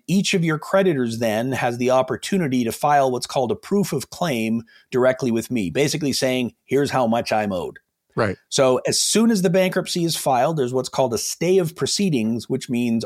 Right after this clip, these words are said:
Speaker 1: all of the creditors have to stay away. They can't sue you, can't garnish your wages. That's it. And again, I'm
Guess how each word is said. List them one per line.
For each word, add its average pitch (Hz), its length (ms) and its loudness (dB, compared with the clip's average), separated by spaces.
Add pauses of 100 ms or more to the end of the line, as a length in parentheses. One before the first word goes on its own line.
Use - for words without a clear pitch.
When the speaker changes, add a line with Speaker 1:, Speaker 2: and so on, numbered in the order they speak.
Speaker 1:
all 190 160 4
of 190 80 2
the 165 80 -2
creditors 143 460 2
have 131 300 0
to 120 360 0
stay - 320 -2
away. 104 340 0 (640)
They - 60 -20
can't 160 260 0
sue 156 180 0
you, 147 220 2
can't 160 240 -4
garnish 151 320 2
your 127 160 2
wages. 120 580 0 (380)
That's 117 220 0
it. - 180 -4 (840)
And 123 120 -2
again, 110 260 0
I'm 113 460 0